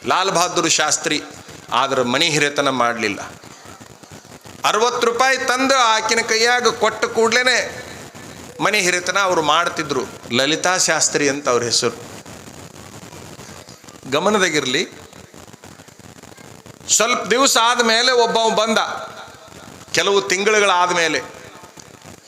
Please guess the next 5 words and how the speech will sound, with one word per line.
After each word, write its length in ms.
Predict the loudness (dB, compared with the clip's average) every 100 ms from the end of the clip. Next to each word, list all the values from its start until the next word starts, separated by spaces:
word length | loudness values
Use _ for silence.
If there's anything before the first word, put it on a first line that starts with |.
| -6 0
ಲಾಲ್ 280 | 2 2
ಬಹದ್ದೂರ್ 420 | 2 2 2 2 2
ಶಾಸ್ತ್ರಿಯ 600 | 2 0 0 2 2 2
ಬಾಲ್ಯ 480 | 0 0 2 2
ಸ್ನೇಹಿತವ 760 | 2 2 2 2 2 2 2